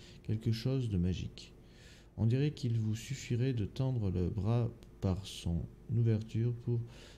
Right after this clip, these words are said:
saisir un trésor. Cela dit, l'acide et les objets tranchants risquent de vous blesser. Dans le bas. Aïe,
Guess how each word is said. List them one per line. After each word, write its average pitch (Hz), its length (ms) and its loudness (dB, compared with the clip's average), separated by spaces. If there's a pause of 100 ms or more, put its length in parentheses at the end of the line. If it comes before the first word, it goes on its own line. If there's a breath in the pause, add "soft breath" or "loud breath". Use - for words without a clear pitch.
saisir 120 340 2
un 117 80 4
trésor. 82 440 0 (800 loud breath)
Cela 139 340 4
dit, 131 200 4
l'acide 123 540 2
et 98 80 4
les 95 400 2
objets 117 300 4
tranchants 113 640 0 (100)
risquent 104 340 -2
de 90 100 0
vous 104 120 0
blesser. 107 420 0 (1900)
Dans 101 160 4
le 90 100 2
bas. 113 320 0 (1300 soft breath)
Aïe, 110 300 6